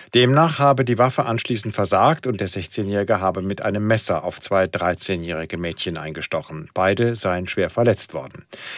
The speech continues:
Der sechzehnjährige konnte von der Polizei überwältigt werden. Er soll in der Vergangenheit in psychiatrischer Behandlung gewesen sein.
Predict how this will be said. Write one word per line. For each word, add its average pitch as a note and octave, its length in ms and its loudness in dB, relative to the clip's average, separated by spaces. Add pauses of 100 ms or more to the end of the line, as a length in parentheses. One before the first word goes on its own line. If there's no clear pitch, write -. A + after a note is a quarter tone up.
(280)
Der - 80 -14
sechzehnjährige B2+ 680 4
konnte B2+ 300 2
von G#2+ 180 0
der G#2+ 240 4
Polizei G#2 480 2
überwältigt G#2+ 640 2
werden. D#2 360 -6
Er A#2 200 0
soll A#2 440 2
in G2+ 300 -4
der F#2 220 -2
Vergangenheit G2+ 640 0
in F2+ 180 -6
psychiatrischer G#2 640 -2
Behandlung F#2+ 420 0
gewesen E2 400 -6
sein. D2+ 320 -4